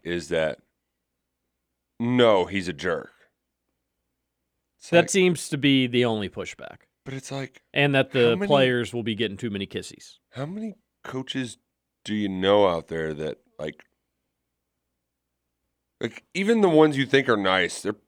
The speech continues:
Speaker 1: probably jerks.
Speaker 2: I mean, Dan Mullen, let's not defend. He, he seems like a jerk. Seems kinda like a goober.
Speaker 1: Oh, no, he, he, he
Speaker 2: But he's a good coach.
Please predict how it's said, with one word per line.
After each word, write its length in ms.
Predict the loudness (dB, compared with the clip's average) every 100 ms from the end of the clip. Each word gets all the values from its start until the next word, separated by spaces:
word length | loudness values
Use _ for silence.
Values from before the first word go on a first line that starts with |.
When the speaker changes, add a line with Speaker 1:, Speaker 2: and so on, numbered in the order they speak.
| _
Speaker 1:
probably 300 | 2 2 0
jerks. 480 | -8 -14 -18 -20 -20 _ _ _ _ _ _ 0
Speaker 2:
I 80 | 2
mean, 220 | 2 0 4
Dan 240 | 6 8
Mullen, 480 | 8 8 6 -2 -2
let's 220 | 0 4
not 160 | 2 2
defend. 580 | -2 0 2 2 -2 -2
He, 220 | 2 2
he 60 | 2
seems 320 | 4 4 4
like 160 | 2
a 40 | 0
jerk. 380 | -8 -14 -20 _ _
Seems 320 | _ -2 -2 2
kinda 240 | 4 6
like 240 | 4 4
a 80 | 0
goober. 440 | -8 -12 -16 -20 _ _ 6
Speaker 1:
Oh, 220 | 6 8
no, 240 | 6 4 2
he, 160 | 0
he, 220 | 2 -2 -2
he 180 | -2 2
Speaker 2:
But 120 | 4
he's 120 | 4
a 60 | 4
good 160 | 10
coach. 460 | 12 12 8 -2